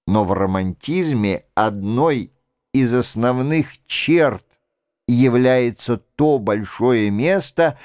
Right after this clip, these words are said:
какое во внутренней работе принадлежит чувству,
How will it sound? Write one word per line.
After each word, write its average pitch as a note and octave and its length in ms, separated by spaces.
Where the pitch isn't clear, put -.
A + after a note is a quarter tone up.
какое D#3+ 520
во D3 200
внутренней E3 920
работе D3 680
принадлежит C#3+ 1000
чувству, F#2 1000